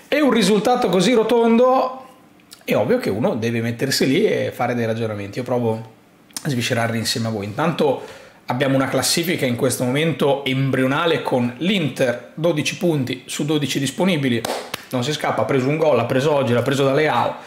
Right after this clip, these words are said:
e infatti tredici. Ha, ha più gol fatti che punti l'Inter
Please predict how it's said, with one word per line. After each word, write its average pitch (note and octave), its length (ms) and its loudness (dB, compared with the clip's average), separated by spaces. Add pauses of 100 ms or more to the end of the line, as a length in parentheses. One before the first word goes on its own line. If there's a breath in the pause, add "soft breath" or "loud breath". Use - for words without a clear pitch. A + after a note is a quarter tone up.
(320 loud breath)
e - 80 -4
infatti - 400 -6
tredici. - 800 -4 (1080 loud breath)
Ha, E3 160 -4
ha D3 160 -2
più E3 140 2
gol D#3+ 160 4
fatti E3+ 240 0
che D3 140 -2
punti A#2+ 420 -2
l'Inter A2 420 -2